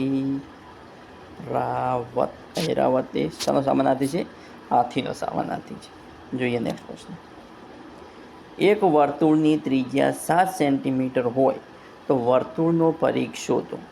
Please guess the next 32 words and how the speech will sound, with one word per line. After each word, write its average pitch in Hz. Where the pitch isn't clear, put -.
વિદ્યાર્થી 135
મિત્રો, 135
અહીં 127
ગણતરી 120
કરવી 123
પડશે. -
એક 175
વર્તુળની 147
ત્રિજ્યા 135
સાત 139
સેન્ટીમીટર 127
છે. -
તો 135
વિદ્યાર્થી 131
મિત્રો, 151
પહેલાં 139
તો 143
પરિઘનું 135
સૂત્ર, -
આપણું -
પરિઘનું 131
સૂત્ર 131
જાણવું 127
જરૂરી 123
છે. -
તો -
આપણું 127
પરિઘનું 139
સૂત્ર -
છે -
ટુ 147
પાઈ 123